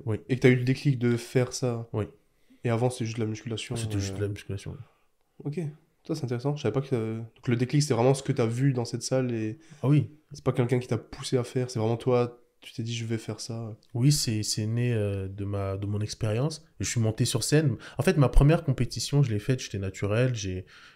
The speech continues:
Speaker 1: euh, je voulais en fait savoir si j'étais fait pour ça, parce que
Speaker 2: Mhm.
Speaker 1: c'est pas anodin, le bodybuilding, c'est très difficile.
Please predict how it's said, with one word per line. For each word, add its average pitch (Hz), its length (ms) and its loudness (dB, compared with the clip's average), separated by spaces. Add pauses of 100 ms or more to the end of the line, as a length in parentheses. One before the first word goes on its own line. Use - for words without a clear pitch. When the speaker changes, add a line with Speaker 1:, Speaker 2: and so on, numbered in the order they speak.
(240)
Speaker 1:
euh, 95 300 -6
je 104 100 -4
voulais 117 180 2
en 127 80 4
fait 139 320 2
savoir 123 540 2
si - 160 0
j'étais 110 300 0
fait - 260 4
pour - 220 -2
ça, 110 160 0
parce - 160 -4
que - 80 -2
Speaker 2:
Mhm. - 40 0
Speaker 1:
c'est - 220 -4
pas 139 180 4
anodin, 120 380 4
le 110 60 0
bodybuilding, 101 500 -2
c'est - 260 -6
très - 240 0
difficile. 110 560 -2